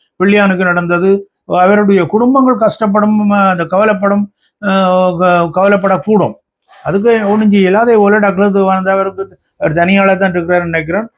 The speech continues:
அவருடைய உறவினர்கள் அல்லது அவருடைய சகாக்கள் கவலைப்படக்கூடும். இதை ஒன்றுமே செய்ய முடியாது. காலம் இப்படித்தான் சில, சில விடயத்தை முடிச்சு போட்டு முடிவு கொண்டாடுறது. ஃபைல் முடிக்கிறது இப்படித்தான் செய்து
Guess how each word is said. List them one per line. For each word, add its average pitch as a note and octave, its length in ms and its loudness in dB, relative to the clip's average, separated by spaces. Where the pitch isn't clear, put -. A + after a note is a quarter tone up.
அவருடைய F#3+ 420 2
உறவினர்கள் G3 680 0
அல்லது F#3+ 300 0
அவருடைய E3+ 360 -2
சகாக்கள் G3+ 580 0
கவலைப்படக்கூடும். F3+ 840 -2
இதை F3 140 0
ஒன்றுமே F#3 340 0
செய்ய E3+ 220 0
முடியாது. D#3 400 0
காலம் G3 460 0
இப்படித்தான் G3 760 -4
சில, F3 240 -6
சில D3+ 280 -2
விடயத்தை F#3 440 0
முடிச்சு F#3 300 0
போட்டு E3+ 280 0
முடிவு F3+ 340 4
கொண்டாடுறது. D3 520 -2
ஃபைல் F#3+ 320 2
முடிக்கிறது F#3 540 -2
இப்படித்தான் F#3+ 460 -4
செய்து F3+ 260 0